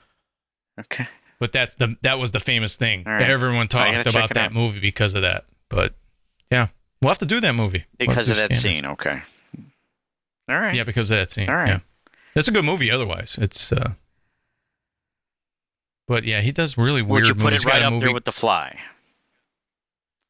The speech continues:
Speaker 2: You know, The Fly and Scanners are totally different movies. Scanners is more sci-fi,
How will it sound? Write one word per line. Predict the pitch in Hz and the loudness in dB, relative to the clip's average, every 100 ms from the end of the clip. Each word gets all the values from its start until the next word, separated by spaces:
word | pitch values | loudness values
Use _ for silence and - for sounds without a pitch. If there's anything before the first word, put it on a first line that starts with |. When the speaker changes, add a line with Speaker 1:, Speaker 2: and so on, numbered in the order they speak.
| _ _ _ _ _ _ _ _ _ _ - | _ _ _ _ _ _ _ _ _ _ -4
Speaker 2:
You | 196 | 0
know, | 190 | 0
The | 196 | -2
Fly | - 208 202 214 | 0 2 2 2
and | 214 190 | 0 0
Scanners | - 190 185 196 143 | -2 0 0 0 -2
are | |
totally | 131 160 156 156 | 0 0 2 0
different | 123 147 143 131 | 0 -2 0 0
movies. | 139 131 107 | 2 0 0
Scanners | - 135 139 135 117 | 0 0 0 0 -2
is | - | 2
more | 123 110 | 2 2
sci-fi, | - 117 117 - 104 92 98 | 2 0 0 0 0 0 -2